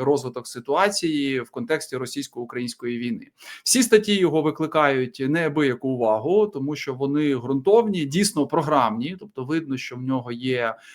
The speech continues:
е, певна стратегія, певна мета і, е, певні, скажімо, думки стосовно того, як повинна розвиватися ситуація. І треба зазначити, що він не боїться, е, озвучувати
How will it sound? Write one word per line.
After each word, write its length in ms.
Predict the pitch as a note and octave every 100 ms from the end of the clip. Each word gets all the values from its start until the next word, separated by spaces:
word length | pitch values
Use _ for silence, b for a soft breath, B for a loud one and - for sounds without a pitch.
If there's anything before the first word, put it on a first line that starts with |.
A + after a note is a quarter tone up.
| B _
е, 480 | C3 A#2+ A#2 A#2 A#2
певна 540 | - D3 C3+ B2+ A#2+
стратегія, 760 | - - C3+ G3 A3 F#3 D3+ C3
певна 400 | C#3 C3+ B2+ B2+
мета 500 | C3 C3 F#3 A3 G#3+
і, 400 | A2+ B2+ B2+ B2+
е, 400 | A#2+ A#2+ A#2 A#2
певні, 280 | D3 D3+ C3+
скажімо, 400 | - B2 B2+ B2+
думки 460 | C3 C#3+ C3+ F3+ G#3+
стосовно 440 | F#3 D3 C#3+ C#3
того, 280 | C#3 C#3+ B2+
як 180 | B2+ -
повинна 340 | C3 C3+ A#2+
розвиватися 580 | A#2+ A#2+ B2 B2 A2+ A#2
ситуація. 760 | A#2+ A#2+ F3 C4+ - F3+ C#3+ B B B _
І 20 |
треба 260 | D#3+ F3 E3
зазначити, 600 | D#3 F#3 G#3+ G3 F3 C#3+
що 180 | -
він 200 | C#3 D3+
не 140 | D3+ D3+
боїться, 840 | C#3 C#3+ D3 - B2+ B2 A#2+ A2+
е, 200 | - B2 A#2 A#2 A#2 A#2 A#2
озвучувати 720 | D3 C3+ E3+ D3+ A2+ G#2+ G#2